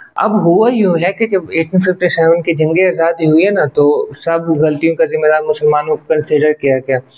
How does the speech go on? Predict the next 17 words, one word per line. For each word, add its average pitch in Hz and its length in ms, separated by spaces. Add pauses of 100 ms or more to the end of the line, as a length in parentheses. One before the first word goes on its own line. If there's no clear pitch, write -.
(300)
जब 180 160
इन 190 100
पर 190 120
मुसलसल 190 680
oppression 185 500
हुआ 156 360 (360)
तो 185 160
नतीजे 185 420
में 185 100
मुसलमानों 180 600
का 196 100
behavior 165 520
भी 180 100
ख़राब 151 500
हो 135 100
गया 139 180
ना, 170 220